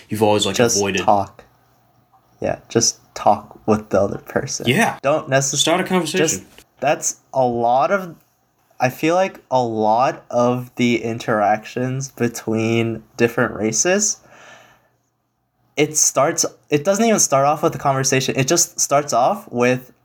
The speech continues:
Speaker 2: appearance. "Oh, you are this race, therefore I have some, some, um, predisposed thoughts about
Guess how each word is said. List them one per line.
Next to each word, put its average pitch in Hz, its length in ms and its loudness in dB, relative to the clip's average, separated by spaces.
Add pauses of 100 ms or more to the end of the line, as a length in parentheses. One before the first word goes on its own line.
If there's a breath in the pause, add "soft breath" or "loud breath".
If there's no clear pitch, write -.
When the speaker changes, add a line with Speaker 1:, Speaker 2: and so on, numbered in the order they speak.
(400)
Speaker 2:
appearance. 123 680 -2 (400)
"Oh, 123 420 0 (340)
you 131 500 0
are 113 340 2
this 120 320 0
race, 107 280 0
therefore 110 640 0
I 110 80 2
have 107 200 0
some, 107 360 -2 (220)
some, 110 640 -2
um, 107 540 0 (960 soft breath)
predisposed 120 560 0
thoughts 107 320 0
about 101 340 0